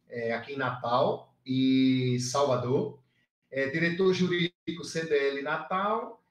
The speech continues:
e diretor jurídico do conage, né? Membro da Comissão, é, direi-, de Direito Empresarial da O A B e membro consultor da Comissão, é, de Direito Previdenciário,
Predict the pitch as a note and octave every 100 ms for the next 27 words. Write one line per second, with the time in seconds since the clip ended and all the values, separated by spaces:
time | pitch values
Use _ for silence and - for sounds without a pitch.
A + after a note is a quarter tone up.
0 | _ _ E3+ F#3 F#3+ F3+ F3 F3 E3+ F3+
1 | C#3+ C#3+ - D#3 D#3 F#3 B2+ A#2+ A#2 G#2+
2 | G#2 A#2 C#3+ C3+ D#3 D#3 C#3+ C3+ D3 C#3+
3 | C3+ C#3 C3+ C3 _ _ _ - B2 B2
4 | C3 D3 D#3 D#3 A#2+ C#3 C#3 C3 C3+ D#3
5 | D#3 - C#3+ C#3 C3+ B2+ B2 A#2+ A#2 B2
6 | E3+ F3 D3 D#3 G#3+ - _ _ _ -
7 | C#3+ D3 - D#3+ F3 E3+ F3 E3+ - -
8 | - C#3 C#3 - - _ _ C3 C3 C#3+
9 | C#3 B2 - C3+ C#3+ D3 - C3 B2 B2
10 | B2 C3+ C3+ C#3 C#3 - D3 C#3 B2+ C3
11 | B2+ B2+ B2+ D3 D3+